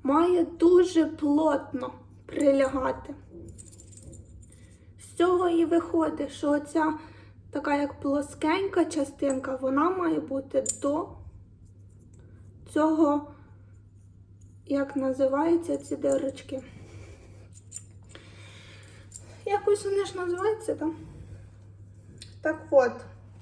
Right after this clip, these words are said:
Все, ось так. Це має бути на виході.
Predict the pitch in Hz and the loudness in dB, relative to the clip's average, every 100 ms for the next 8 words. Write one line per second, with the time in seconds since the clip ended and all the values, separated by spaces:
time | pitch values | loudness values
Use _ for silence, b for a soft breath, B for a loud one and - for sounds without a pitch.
0 | - - - - B B B - - 262 | -20 -20 -20 -20 B B B -12 0 0
1 | - 302 - - 269 247 - - - - | 2 0 0 0 0 0 -6 -16 -18 -20
2 | - - - - - B B B - 302 | -20 -20 -20 -20 -20 B B B 0 2
3 | 339 320 339 311 269 330 330 294 294 294 | 4 4 2 2 2 0 2 2 4 6
4 | 294 277 - 294 - | 4 4 -2 -8 -8